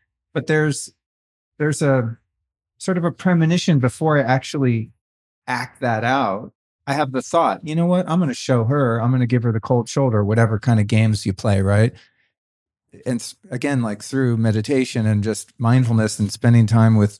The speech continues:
with oneself and building that witness observer perspective and living from that more of the time than living as the subject of it, there's an awareness of, of acting out those behaviors. First, there's, like, a feeling in the body. Then there's the idea, "I'm gonna say this, I'm gonna say that,"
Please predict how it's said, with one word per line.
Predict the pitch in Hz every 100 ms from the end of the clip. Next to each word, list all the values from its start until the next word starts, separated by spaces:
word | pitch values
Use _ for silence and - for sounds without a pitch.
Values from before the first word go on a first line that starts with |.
| -
with | 113 -
oneself | 117 104 - 131 127 113
and | 98
building | 113 117 113
that | 104 - _ 117
witness | 120 123 110 127
observer | 104 104 113 120 104
perspective | 110 - - 123 - 104 95
and | 98 104
living | 123 127 110
from | - 101 110
that | 120 117 -
more | 104 113 120 110
of | 101
the | 104
time | - 123 117
than | 98 98
living | 101 101 98 95
as | 95
the | 101
subject | - - 110 101 90 -
of | 123 135
it, | 101 101 - - _ _ _ _ _ _ _ -
there's | 175
an | 143 135
awareness | 120 143 170 135 -
of, | 110 110 - _ 123
of | 113 104 - _ _ _ _ -
acting | 123 131 143 123
out | 120 117
those | 110 98
behaviors. | 107 110 135 110 82 -
First, | 139 139 139
there's, | 113
like, | 107 107
a |
feeling | - 143 131 120
in | 113
the |
body. | 101 107 110 110
Then | 110 123
there's | 120
the | 107 104
idea, | 110 107 113 110
"I'm | 175
gonna | 226
say | 117 - 123
this, | 139 156 -
I'm | 127
gonna | 120
say | - 117 104
that," | 117 127 104